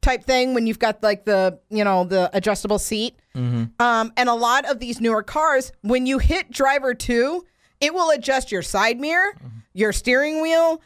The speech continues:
Speaker 1: I mean, except for your rear view mirror. I've not, you know, 'cause it's, that's not mechanical,
Speaker 2: Mm-hmm.
Speaker 1: but it will adjust the other things.
Speaker 2: Yeah, I mean, I still have a lot of questions. Like, for example, uh, is this an option? Hyundai doesn't say.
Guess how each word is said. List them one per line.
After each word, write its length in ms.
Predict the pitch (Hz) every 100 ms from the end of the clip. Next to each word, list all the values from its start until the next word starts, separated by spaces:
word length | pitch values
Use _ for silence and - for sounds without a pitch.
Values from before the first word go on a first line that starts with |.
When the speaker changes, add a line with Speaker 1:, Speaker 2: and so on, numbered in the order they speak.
| _ -
Speaker 1:
I 120 | 269
mean, 180 | 269 262
except 280 | 226 214 262
for 80 | 285
your 120 | 269
rear 200 | 233 233
view 180 | 202 202
mirror. 220 | 170 156
I've 100 | 170
not, 280 | 214 196 -
you 80 | 208
know, 160 | 196
'cause 180 | 185 202
it's, 300 | 196 185 - -
that's 200 | 185 175
not 280 | 185 170 170
mechanical, 420 | - 165 175 165 160
Speaker 2:
Mm-hmm. 60 |
Speaker 1:
but 240 | 214 208 - - - - -
it 160 | 294 302
will 140 | 311
adjust 340 | 277 294 330
the 140 | - 269
other 160 | 233
things. 540 | 220 285 175 113 - - _ _ _ _ -
Speaker 2:
Yeah, 440 | 139 123 95 90 101
I 100 | 135
mean, 180 | 143 135
I 160 | 139
still 320 | 160 - 160 135
have 160 | 135
a 40 | 117
lot 560 | 104 107 110 120 117
of 120 | 110
questions. 440 | - 123 113 - 104
Like, 140 | 117
for 140 | - 113
example, 680 | - 143 139 - 107 101 - - - -
uh, 280 | 151 135 110 _ -
is 180 | 180 180
this 220 | 180 190
an 80 | 190
option? 480 | 190 185 - 85 - _
Hyundai 280 | - 139 131
doesn't 300 | 120 110 113
say. 400 | - 117 90 -